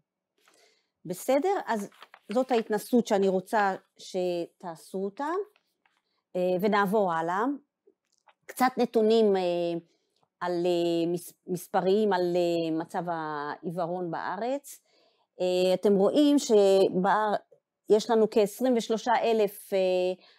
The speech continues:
אנשים שיש להם תעודת עיוור. אנחנו, אני תכף אדבר על, אה, מה זה תעודת עיוור וקריטריונים. אה, עוד שבעים וחמישה אלף אנשים בארץ שסובלים מלקויות ראייה בדרגות שונות ללא תעודת עיוור. עשרה אחוז מתוכם בלבד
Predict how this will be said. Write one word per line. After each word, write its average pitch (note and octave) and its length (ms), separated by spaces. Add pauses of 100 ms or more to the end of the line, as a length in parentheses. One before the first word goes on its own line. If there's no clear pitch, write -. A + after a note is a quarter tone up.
אנשים G3 400
שיש G3 300
להם F#3 140
תעודת F3+ 380
עיוור. G#3+ 360
אנחנו, F#3 440
אני F#3 120
תכף G#3+ 240
אדבר F#3 460
על, E3+ 240
אה, E3+ 100
מה F#3 160
זה F#3 120
תעודת F3 300
עיוור F#3 300
וקריטריונים. G3+ 840 (720)
אה, F#3 320
עוד F3 240
שבעים B3 440
וחמישה A#3 460
אלף A#3 240
אנשים G3+ 320
בארץ F#3+ 580
שסובלים G#3 640
מלקויות G3+ 580
ראייה F#3 480
בדרגות E3+ 600
שונות F#3+ 400 (180)
ללא F3+ 360
תעודת B3 320
עיוור. C4 300 (720)
עשרה A3+ 340
אחוז A3+ 260
מתוכם G#3 600
בלבד F#3 500